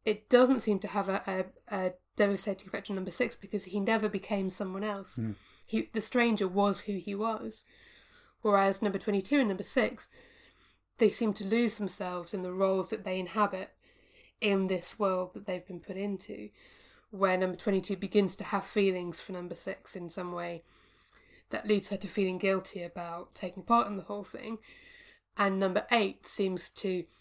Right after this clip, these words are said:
Speaker 1: go from being someone who had presumably created this whole system to starting to inhabit this psychopathic character,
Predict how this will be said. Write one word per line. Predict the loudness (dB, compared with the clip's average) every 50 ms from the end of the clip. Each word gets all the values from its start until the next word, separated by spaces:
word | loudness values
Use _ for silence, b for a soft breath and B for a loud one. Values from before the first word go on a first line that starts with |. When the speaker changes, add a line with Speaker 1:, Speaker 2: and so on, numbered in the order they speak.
| b b b b b b b b b b b b b _ _
Speaker 1:
go | 8 10 10 10 8
from | 6 2 -2 -2 0
being | 2 2 2 2 2 0 -2 -4 -6 -6 -8 -10 -12 -14 _ _ _ _ _ _ -10
someone | -4 -2 0 0 0 2 0 0 0
who | 2 2 2
had | 2 2 0 -2 -2
presumably | -2 0 2 2 4 2 2 0 -2 -4 -6
created | -6 -2 2 4 6 6 6 4 0 -6 -10
this | -10 -12 -12 -12
whole | -12 -12 -12 -12
system | -12 -14 -14 -16 -16 -16 -14 -10 -8 -8 -8 b b b b b b b b b b b b b b b b b b b b b _ _
to | -4 2 4 4 4 4 2 0 -2 -4 -8 -10 -14 -16 -16 -20 _ _ _ _ _ _
starting | -6 -2 0 2 2 2 0
to | 0 -2 -2
inhabit | -2 -2 0 0 2 2 2 2 -2 -4 -4 -4
this | -4 -4 -4 -4 -6 -10 -10 -12 _ _
psychopathic | -10 -8 -2 2 4 4 4 2 0 -6 -4 -4 -4 -2 -2 -4 -6 -6 -6 -12 -18 -20 _ _ _ _ _ _ _
character, | 0 4 6 6 6 6 4 0 -6 -10 -10 -8 -8 -10